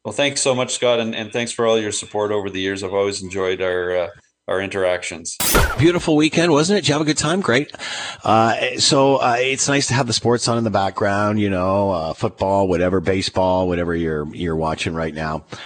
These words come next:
Speaker 2: which is pretty much everything. <laughs> And so, um, uh, you know, I'm a, I'm a motorhead, so I like watching the race and, and such.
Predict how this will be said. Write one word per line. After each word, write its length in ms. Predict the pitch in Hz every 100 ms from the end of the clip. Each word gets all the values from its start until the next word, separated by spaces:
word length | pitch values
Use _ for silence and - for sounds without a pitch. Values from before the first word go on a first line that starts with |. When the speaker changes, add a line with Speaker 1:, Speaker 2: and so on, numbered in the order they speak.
| -
Speaker 2:
which 200 | - 90
is 80 | 82
pretty 180 | - 113
much 200 | 80 -
everything. 420 | 98 85 69 85 -
<laughs> 60 | - - - -
And 400 | 131 139 143 131 - - - -
so, 640 | - - 165 165 160 165 -
um, 560 | 139 131 131 127 127 127
uh, 120 | 127 -
you 140 | 135
know, 120 | 135
I'm 100 | 127
a, 120 | 113 107
I'm 160 | 107 104
a 40 |
motorhead, 480 | 101 98 87 92 92
so 140 | -
I 80 | 95
like 240 | 92 95
watching 320 | 98 90 - 87
the 100 | 80
race 320 | 85 90 -
and, 160 | 82
and 200 | 71 78
such. 460 | 73 - 76 - -